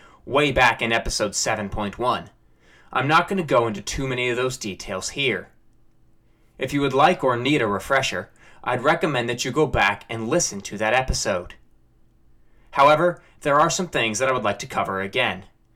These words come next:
Just a few of the major details, so we can understand why the Great Wall was not only impressive, but also necessary. To begin,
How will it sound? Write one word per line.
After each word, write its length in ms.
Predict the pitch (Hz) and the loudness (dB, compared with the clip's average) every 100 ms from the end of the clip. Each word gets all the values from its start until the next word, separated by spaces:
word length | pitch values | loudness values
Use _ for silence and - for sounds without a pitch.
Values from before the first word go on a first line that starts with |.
| _ _ _ _ _ _ - | _ _ _ _ _ _ -4
Just 240 | 180 175 233 | 0 0 -2
a 60 | |
few 300 | - 185 170 | -2 4 4
of 120 | 170 | 4
the 80 | 180 | 0
major 400 | 165 139 139 147 | 0 -2 -2 -2
details, 680 | 127 131 - 104 92 - - _ _ _ | -2 -2 -2 -6 -8 -12 -16 _ _ _
so 160 | - 147 | -4 0
we 120 | 151 | 0
can 180 | 147 175 | 2 0
understand 800 | 151 160 175 - 175 151 110 98 | 2 2 2 2 2 2 0 0
why 220 | 110 117 | 4 4
the 100 | 117 | 2
Great 300 | 113 123 120 | 0 0 2
Wall 260 | 123 117 104 | 2 2 4
was 220 | 113 117 | 0 2
not 200 | 127 127 | 4 4
only 300 | 147 131 104 | 4 2 -2
impressive, 640 | 98 147 180 - 92 - - _ - - - - - | 0 2 2 2 -4 -12 -20 _ -20 -20 -20 -20 -2
but 140 | 117 107 | 2 4
also 380 | 104 104 127 | 4 2 0
necessary. 880 | 127 143 143 123 - 107 92 104 - _ _ - - - - - - - | 0 0 0 0 0 0 -2 -6 -16 _ _ -20 -20 -20 -20 -20 -18 -8
To 180 | 147 | -4
begin, 540 | 135 151 202 196 190 | 0 2 2 2 0